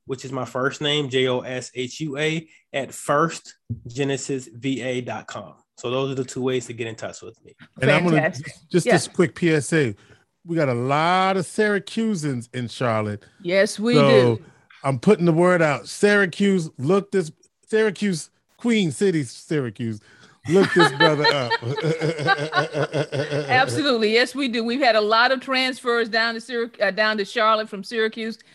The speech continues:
Speaker 3: So I'm sure we're gonna have some cross-pollination from Syracuse to, to Charlotte. It's gonna happen very, very soon. So anyway, Joshua, again, thank you very much for joining us. And to everybody, okay, as, as I normally would say, our plate is full, but I wanna remind you,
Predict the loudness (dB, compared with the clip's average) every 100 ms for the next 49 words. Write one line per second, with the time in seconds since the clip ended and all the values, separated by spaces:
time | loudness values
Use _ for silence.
0 | _ 0 0 0 0 2 4 2 2 2
1 | 0 -6 -8 2 2 2 0 2 2 2
2 | 0 -2 -6 -12 -16 _ _ -14 0 2
3 | 2 0 -6 -6 -8 -10 -6 -6 -2 2
4 | 4 4 2 -2 _ _ _ -6 -2 0
5 | 0 0 -2 0 0 2 -2 -4 -6 -8
6 | -8 -12 _ -20 -2 2 4 4 4 4
7 | 2 4 2 2 -2 0 0 2 2 2
8 | 0 0 0 0 0 -4 -6 -4 -2 0
9 | -2 -4 -4 -2 -2 0 0 2 0 -4
10 | -6 -6 -4 -4 -2 0 0 0 -2 -2
11 | -2 -2 -4 -4 -2 -2 -2 -6 -4 -2
12 | -2 -2 -4 -4 -2 0 -2 -2 -4 -4
13 | -2 0 2 0 -6